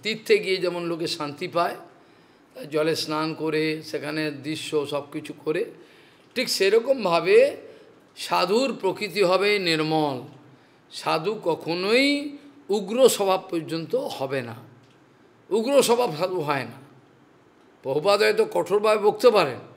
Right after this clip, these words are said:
কিন্তু প্রভুপাদ কি উগ্র স্বভাব ছিলেন? কেশব গোনা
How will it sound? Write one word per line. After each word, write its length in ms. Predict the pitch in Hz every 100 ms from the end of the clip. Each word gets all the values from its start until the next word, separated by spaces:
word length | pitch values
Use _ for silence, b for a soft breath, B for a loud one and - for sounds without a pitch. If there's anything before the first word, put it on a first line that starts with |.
| - _ -
কিন্তু 180 | 151 135
প্রভুপাদ 360 | 151 165 180
কি 60 | 196
উগ্র 320 | 170 160 170
স্বভাব 240 | 170 214 196
ছিলেন? 300 | 240 233 139 - - - _ _ _ _ _ _ _ _ _ _ -
কেশব 220 | 202 214
গোনা 380 | 214 214 214